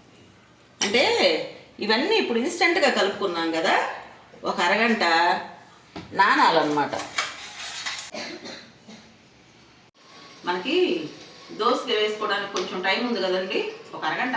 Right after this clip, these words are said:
ఆగాలి కదా. ఈలోగా కూరకి రెడీ చేసుకుందాం. ఏం కా-, ఏమేం కావాలి? కూర ఏంటంటే, ఈరోజు మీకు నేను సింపుల్గా పప్పుచారు చేసి చూపిస్తా, సరేనా? పప్పుచారుకి ఏమేం కావాలో అన్నీ రెడీ చేసుకున్నాం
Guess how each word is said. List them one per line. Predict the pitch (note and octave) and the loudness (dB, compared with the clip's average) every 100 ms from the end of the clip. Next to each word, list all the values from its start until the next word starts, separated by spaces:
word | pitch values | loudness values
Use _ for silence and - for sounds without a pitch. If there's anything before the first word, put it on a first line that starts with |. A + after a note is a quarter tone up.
| G3 | 2
ఆగాలి | A#3 A#3 G3+ | 2 0 0
కదా. | G#3 C4 - - - - A#3 | -2 -4 -4 -14 -20 -10 0
ఈలోగా | C4+ C#4+ B3 G#3 A3 A#3 - - - - - | 4 4 6 4 4 2 -6 -14 -20 -12 -2
కూరకి | F#4+ G#4 F4+ A3+ | 4 4 4 0
రెడీ | G3+ G3+ F#3 | 2 4 2
చేసుకుందాం. | F3+ F#3 F3 F3 F#3 | 2 -4 -2 0 0
ఏం | F#3 | 0
కా-, | E3 D3+ F#3+ | -2 -2 -2
ఏమేం | F#3+ D#3+ - | -2 -2 -4
కావాలి? | C3 C3 B2+ - - - - - | -6 -8 -12 -14 -18 -18 -20 -10
కూర | G#3 G#3 G3+ | 0 2 2
ఏంటంటే, | G3 F#3+ - G#4 F#4+ E3+ - - - - F3 | 0 -4 -2 -2 0 -4 -8 -16 -20 -6 2
ఈరోజు | G3 A#3 A3+ | 2 2 0
మీకు | F#3 F3 | -2 -4
నేను | E3 E3 E3+ F#3 - - - - - - | -4 -4 -4 -6 -8 -16 -20 -20 -10 -2
సింపుల్గా | F4 G#4 F4+ D4 - | 0 0 0 2 2
పప్పుచారు | B3 - D4 - E3 | 2 2 2 2 -2
చేసి | D3+ D#3+ | -4 -6
చూపిస్తా, | D#3 D3+ - - - - - - - - - - - - - | -6 -8 -8 -10 -12 -18 -20 -20 -20 -20 -20 -20 -20 -12 -2
సరేనా? | A#3+ D4 F4+ - - - - - - - | 2 4 2 0 -4 -14 -18 -20 -12 -2
పప్పుచారుకి | G3 G3+ C4 A3+ G3+ | 0 2 0 2 2
ఏమేం | G#3 G3+ F#3 | 2 0 2
కావాలో | E3+ E3 E3 E3 E3+ F3 - - C#4 | 2 2 0 -2 -4 -6 -10 -2 0
అన్నీ | F4 D#4+ | 2 4
రెడీ | C4+ C#4+ | 2 2
చేసుకున్నాం | C4 - A#3 A3 | 0 0 0 0